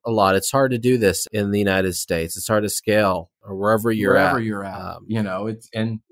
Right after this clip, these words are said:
Speaker 1: it's
Speaker 2: and
Speaker 1: very
Speaker 2: yeah,
Speaker 1: difficult.
Speaker 2: the overhead is a huge issue, right? Because the reality is, let's say you wanna start an agency and you wanna hire a guy to do sales for you. Well,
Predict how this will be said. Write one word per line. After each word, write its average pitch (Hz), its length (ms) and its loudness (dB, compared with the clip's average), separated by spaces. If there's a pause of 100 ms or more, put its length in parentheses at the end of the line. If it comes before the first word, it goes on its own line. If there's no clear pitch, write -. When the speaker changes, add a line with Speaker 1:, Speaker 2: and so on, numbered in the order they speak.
(140)
Speaker 1:
it's 113 280 -10
Speaker 2:
and 120 120 0
Speaker 1:
very - 160 0
Speaker 2:
yeah, - 80 -4
Speaker 1:
difficult. 92 400 -8
Speaker 2:
the 117 200 2
overhead 131 400 2
is 107 140 -6
a 107 40 -8
huge 113 260 -6
issue, 110 300 -4
right? 101 300 -4
Because 101 260 -6
the 113 100 -4
reality 107 500 0
is, 101 340 -10
let's 131 220 0
say 123 100 0
you 117 140 -2
wanna 113 200 -2
start 113 280 2
an 107 80 0
agency 117 540 -2
and 107 120 -2
you 120 80 0
wanna 120 220 0
hire 113 560 0
a 107 80 -4
guy 113 200 2
to 107 140 -12
do 107 160 0
sales 156 400 2
for 110 120 -6
you. 87 200 -6
Well, 104 360 -2